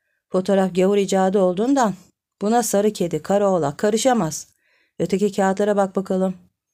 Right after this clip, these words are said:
Cinci Nezir umutlanarak makineye sarıldı. Gözünü deliğe dayadı. Biraz sonra keyifli keyifli bağırmaya başladı.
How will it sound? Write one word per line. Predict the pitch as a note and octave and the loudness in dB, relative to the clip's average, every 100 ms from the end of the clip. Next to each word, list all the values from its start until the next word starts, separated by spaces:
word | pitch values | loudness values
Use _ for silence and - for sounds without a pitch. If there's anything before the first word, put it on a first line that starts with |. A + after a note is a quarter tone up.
| _ _ _ _ _ _ _ - | _ _ _ _ _ _ _ -6
Cinci | G#3+ A3 A#3 | 0 0 0
Nezir | F#3+ - F3 | -2 -4 -4
umutlanarak | F3 F3 E3+ F3 F3 E3 | -4 -4 -6 -4 -4 -6
makineye | E3 F3 F3 | -6 -6 -6
sarıldı. | E3+ D#3 D#3+ D#3+ | -6 -6 -6 -8
Gözünü | D#3+ D#3+ E3 F3 D3+ | -6 -6 -4 -6 -6
deliğe | D#3 D#3+ E3 D#3+ | -6 -4 -4 -4
dayadı. | D#3+ D#3+ D#3+ D#3+ | -4 -4 -8 -4
Biraz | G3 G#3 | -2 -2
sonra | G#3 G3+ A3 | -4 -6 -4
keyifli | G#3 F#3+ F#3+ D#3+ | -2 -2 -2 -8
keyifli | - G3 F#3 A3 | -4 -4 -2 -2
bağırmaya | G3 F#3 F#3 F3+ | 0 -2 -2 -4
başladı. | E3 D#3+ - D#3+ D#3+ | -4 -8 -6 -4 -4